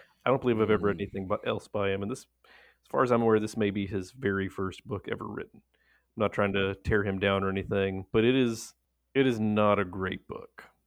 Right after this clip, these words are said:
Speaker 1: I'll put it, uh, it, it, that's my, my, my real quick
Speaker 2: Mm.
Speaker 1: review. If you want to read it, more power to you. Track down your, track yourself down a copy. Make your own judgment on it.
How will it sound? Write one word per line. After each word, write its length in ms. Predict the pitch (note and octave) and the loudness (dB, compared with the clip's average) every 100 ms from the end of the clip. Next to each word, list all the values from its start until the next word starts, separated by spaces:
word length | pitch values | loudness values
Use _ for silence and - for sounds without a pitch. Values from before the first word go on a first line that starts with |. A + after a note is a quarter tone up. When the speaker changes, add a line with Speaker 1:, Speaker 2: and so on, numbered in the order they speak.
| _ | _
Speaker 1:
I'll 120 | - - | -20 -10
put 160 | G#2 | -8
it, 100 | G2+ - | -8 -12
uh, 80 | - - | -16 -12
it, 140 | A2+ G#2+ | -12 -6
it, 280 | B2 A2+ - | -6 -4 -2
that's 200 | A#2 - | -2 2
my, 380 | A2 G#2 G2+ - _ | 4 6 4 0 _
my, 280 | B2+ A2 G#2+ | 2 6 6
my 160 | A2 A#2+ | 6 6
real 220 | B2+ A#2+ | 6 4
quick 200 | G2+ G#2 | 2 -2
Speaker 2:
Mm. 80 | F#2 | -2
Speaker 1:
review. 320 | - F#2+ F#2+ | -6 -4 -4
If 160 | F#2+ - | -4 0
you 60 | |
want 140 | G3 A3 | 2 4
to 40 | |
read 200 | F3 F#3+ | 4 4
it, 100 | F#3 - _ - | 2 -2 _ -8
more 180 | A#2 A#2+ | -4 2
power 260 | B2 A2 | 4 4
to 160 | G#2 G2+ | 4 0
you. 240 | G2 G2 G2 | -2 -2 -2
Track 360 | - G#2+ G#2 | 0 0 2
down 140 | G#2+ G2+ | 0 0
your, 100 | G2+ - | -4 -4
track 160 | B2 A2+ | -2 -2
yourself 240 | - G#2+ | -4 -2
down 160 | G#2 F#2+ | -2 -2
a 40 | |
copy. 440 | - G2 F#2+ G2 - _ _ _ | -2 -2 -2 -6 -8 _ _ _
Make 200 | A#2 A2 A2 | -2 -2 0
your 180 | G2+ | 0
own 300 | G2 G2 F#2+ - B2+ | 2 0 -4 -10 -4
judgment 400 | G#2 F#2 F#2 F#2 | -4 -2 -4 -4
on 160 | F#2 | -4
it. 100 | F#2 | -6